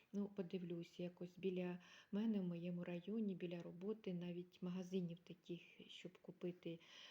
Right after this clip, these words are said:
е, пряжу або спиці, немає. І, і на базарі, мені здається, такого немає. Не знаю, десь буду шукати, але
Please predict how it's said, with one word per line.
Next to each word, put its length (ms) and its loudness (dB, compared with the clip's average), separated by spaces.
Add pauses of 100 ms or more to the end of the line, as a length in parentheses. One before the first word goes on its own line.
(120)
е, 340 -6
пряжу 440 0
або 200 -4
спиці, 580 0
немає. 600 0 (100)
І, 220 -6
і 120 2
на 120 8
базарі, 500 0
мені 200 2
здається, 520 -6
такого 460 -6
немає. 540 -4
Не 140 4
знаю, 380 -2
десь 200 -6
буду 280 -4
шукати, 680 -6
але 300 -2